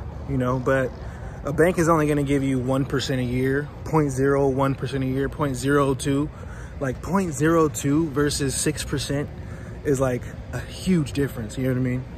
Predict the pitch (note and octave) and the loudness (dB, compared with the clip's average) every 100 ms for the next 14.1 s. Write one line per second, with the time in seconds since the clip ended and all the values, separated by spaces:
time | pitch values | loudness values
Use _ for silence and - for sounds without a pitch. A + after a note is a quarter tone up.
0 | - - - C3+ B2+ A#2+ - - - - | -14 -8 0 2 2 -2 -10 -12 -12 -12
1 | - - - - - F3 F3+ D#3+ C#3+ D#3+ | -12 -12 -10 -8 -4 -2 2 2 2 0
2 | C#3+ C#3 B2+ - C3+ C3 C3 B2+ B2+ B2 | 0 0 0 -2 -2 -2 -2 -2 -2 -4
3 | - B2+ - - - - - - C#3+ C3+ | -4 -6 -6 -10 -12 -12 -12 -4 0 0
4 | C3+ B2 - A#2+ G#2+ - B2+ A#2 B2+ C#3+ | 0 -2 -2 -4 -4 -6 -6 -6 0 4
5 | G#3+ A3+ - - - - - C3+ E3 D#3 | 6 4 2 -6 -10 -10 -8 -2 2 2
6 | - - - - - - - F3 G3+ G3 | 0 -6 -8 -8 -8 -8 -4 -2 2 2
7 | F#3+ - E3+ C#3 D3 C#3+ A#2+ C3+ C3+ B2+ | 2 0 -2 0 2 2 2 -2 -2 -2
8 | A#2+ A#2+ - - - - - - - C#3+ | -2 -6 -10 -10 -10 -10 -12 -10 0 4
9 | C3 C3 A#2+ - - - - - - C3+ | 4 4 0 -6 -8 -10 -10 -8 -6 -2
10 | B2+ D#3 - F3 F3+ F3 D#3+ D3+ C#3+ D3 | 0 0 0 4 4 4 2 2 2 2
11 | D3 C#3 B2+ C3+ D3+ D#3 - C#3+ C#3+ C#3+ | 2 2 0 2 2 2 0 -2 0 0
12 | C#3+ C#3+ C3+ C#3+ C3 C3+ B2 C#3 C3+ A#2+ | -2 -2 -4 -4 -4 -4 -4 -4 -4 -4
13 | B2 C3+ D#3 D#3 D3+ D3+ C3+ A#2+ B2+ A#2 | -2 -2 0 -2 -2 -4 -4 -2 -4 -4